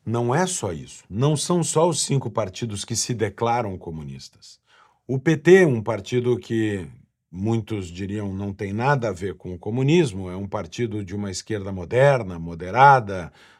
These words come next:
democrática, o P T tem um acordo de relações próximas com o Partido Comunista Chinês, como o próprio site do P T anuncia e como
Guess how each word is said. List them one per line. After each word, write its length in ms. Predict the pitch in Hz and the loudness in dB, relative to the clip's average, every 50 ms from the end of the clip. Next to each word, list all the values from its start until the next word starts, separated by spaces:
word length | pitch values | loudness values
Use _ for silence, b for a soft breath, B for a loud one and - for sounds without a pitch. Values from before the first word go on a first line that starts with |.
| b b | b b
democrática, 1120 | 80 82 87 92 90 117 113 113 107 95 - 127 143 151 139 - - 120 - - 82 76 - B B B B B | -18 -16 -10 -4 0 0 0 0 0 0 2 4 4 4 4 2 -4 -8 -8 -10 -12 -12 -14 B B B B B
o 120 | - 143 139 | -8 -6 -2
P 160 | 147 165 151 | 0 0 -2
T 260 | 143 - 131 131 135 | -2 -2 -2 -2 -2
tem 480 | 135 135 - 117 117 120 131 147 165 - - - | -2 -4 -4 -2 -2 -2 -2 -4 -6 -10 -12 -6
um 200 | 156 143 139 120 | -4 -2 -2 -2
acordo 640 | 104 - _ - 120 123 131 135 135 131 143 143 | -2 -4 _ 2 4 4 4 4 2 0 -2 -4
de 720 | 127 101 95 107 117 110 104 101 95 90 82 80 76 73 71 | -4 -6 -4 -4 -2 -2 -2 -4 -6 -6 -8 -8 -10 -10 -10
relações 720 | 73 98 107 107 104 87 - - 117 113 110 107 101 98 - | -8 -6 -6 -4 -6 -6 -6 -6 -4 -4 -4 -4 -4 -6 -10
próximas 960 | _ _ - - 123 123 127 127 123 - - 143 147 156 170 170 - - _ B B B B B B B B | _ _ -2 2 4 6 6 6 4 2 0 0 0 0 0 -2 -6 -12 _ B B B B B B B B
com 160 | - 139 151 | 0 2 2
o 80 | 165 165 | 4 6
Partido 580 | - 185 175 165 - - - 135 131 123 135 | 6 6 6 6 2 -2 -2 -2 0 0 -2
Comunista 800 | 123 - 147 147 147 147 139 120 117 113 107 - - 123 117 104 | -2 -2 -2 0 0 2 2 2 0 0 -2 -4 -4 -4 -4 -4
Chinês, 800 | - - - - 135 135 135 131 143 147 131 - - - - - B B B B B B B | -4 -8 -6 -4 0 2 2 4 4 4 4 2 -2 -10 -14 -16 B B B B B B B
como 220 | - - 104 117 113 | -10 -6 -4 -4 -4
o 40 | 107 | -2
próprio 380 | - 113 117 113 - - 135 | -2 0 -2 -2 -2 -4 -6
site 520 | 123 - - 127 120 123 131 120 - - 95 | -4 -2 0 0 0 0 -2 -4 -6 -10 -8
do 160 | 85 101 104 | -8 -8 -8
P 200 | 101 - 123 110 | -6 -6 -6 -6
T 240 | - - 107 104 101 | -6 -6 -6 -6 -4
anuncia 600 | 104 113 127 135 135 - - 143 151 165 170 165 B B B B B - | -2 -2 0 0 -2 -2 0 2 2 2 2 0 B B B B B -8
e 80 | 156 | -6
como 420 | 147 - 139 139 151 170 180 180 | 0 4 4 4 6 4 0 -2